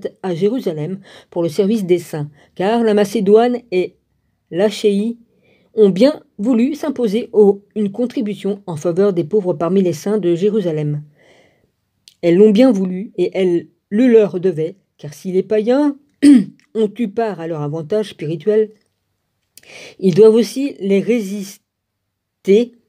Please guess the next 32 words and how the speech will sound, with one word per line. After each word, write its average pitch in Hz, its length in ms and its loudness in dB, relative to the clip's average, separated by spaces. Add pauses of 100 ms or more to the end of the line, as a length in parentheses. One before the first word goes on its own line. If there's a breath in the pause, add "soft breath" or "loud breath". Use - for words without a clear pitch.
dans 170 140 -4
les 185 100 0
choses 208 260 -2
matérielles. 160 600 -2 (260)
Dès 175 200 -2
que 233 140 -2
j'aurai 196 280 4
terminé 214 340 -2
cette 196 180 -8
affaire 170 420 -2
et 202 140 -2
que 208 120 -2
je 185 120 2
leur 180 180 4
aurai 175 260 0
remis 196 280 0
ces 180 180 -6
dons, 151 260 -8 (320 soft breath)
je - 120 -6
partirai 202 460 0
pour 196 160 -4
l'Espagne 185 460 -6 (200 soft breath)
et 175 100 -6
passerai 233 420 -2
chez 185 180 -2
vous. 147 200 -8 (380)
Je 175 100 -8
sais 233 240 4
qu'en 247 180 -2
allant 226 280 2
vers 208 260 0
vous, 226 260 -8